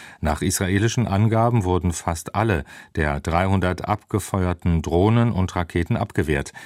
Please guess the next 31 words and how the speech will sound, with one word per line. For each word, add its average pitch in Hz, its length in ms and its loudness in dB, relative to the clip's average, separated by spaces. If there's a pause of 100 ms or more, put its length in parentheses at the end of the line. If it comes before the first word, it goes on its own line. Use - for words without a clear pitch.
(220)
Der 87 140 -2
Angriff 107 540 2
löste 85 380 0
weltweit 90 440 0
Sorge 82 320 0
vor 90 220 -2
einer 82 240 0
Eskalation 95 760 0
in 85 100 0
der 76 200 0
Region 76 520 0
aus. - 500 -2 (1080)
Bei 92 300 2
einer 107 300 4
internationalen 104 1120 2
Geberkonferenz 98 1200 0
zum 98 480 0
Sudan 85 560 0
in 92 160 0
Paris 92 560 -2
haben 87 320 0
die 73 180 -4
Teilnehmerstaaten 95 960 2 (320)
mehr 95 200 2
als 98 280 0
zwei 120 300 2
Milliarden 95 440 2
Euro 90 380 2
an 95 140 2
Hilfen 110 400 2
zugesagt. 71 640 -4